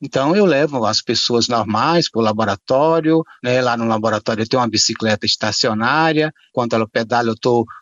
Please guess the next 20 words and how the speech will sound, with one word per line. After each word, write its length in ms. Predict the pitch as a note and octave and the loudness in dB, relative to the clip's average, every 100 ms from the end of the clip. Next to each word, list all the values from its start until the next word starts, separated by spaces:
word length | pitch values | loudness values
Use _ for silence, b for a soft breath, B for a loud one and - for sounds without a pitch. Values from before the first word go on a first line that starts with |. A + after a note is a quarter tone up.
| - | -12
fazendo 300 | - A#2 C3+ | -6 -2 0
um 40 | B2+ | 2
estudo 580 | A2+ - F3 F#3 E3+ C3+ | 0 0 2 4 4 0
do 100 | C3 | -6
que 100 | - | -6
tá 200 | - B2 | -4 -4
acontecendo 920 | - A#2 - A2+ - C3+ C3+ C3 A#2+ | -6 -8 -6 -4 -2 0 2 2 2
no 140 | A2+ | 0
cérebro 480 | - A#2 A2 G#2 G2 | 0 0 0 0 -2
dela. 320 | A2+ C3+ C#3+ | 0 2 0
Então, 260 | C3+ D3+ E3+ B B B - | 0 0 0 B B B 0
eu 140 | E3+ | 4
uso 400 | E3 F3 G#3+ F3+ | 6 6 4 2
a 40 | |
bicicleta 600 | E3 D3+ D#3 C#3 D3 - D#3+ | 0 -2 -2 0 0 -2 -2
como 340 | E3+ E3+ F3+ | 2 2 2
um 140 | F3+ | 2
elemento 600 | E3+ E3 D3 D3 D#3+ - D#3+ | 2 2 2 2 0 0 0
de 160 | D3+ | 0
pesquisa. 680 | - E3+ - - A2+ F#2+ - | 0 -2 -2 -2 -2 -2 -6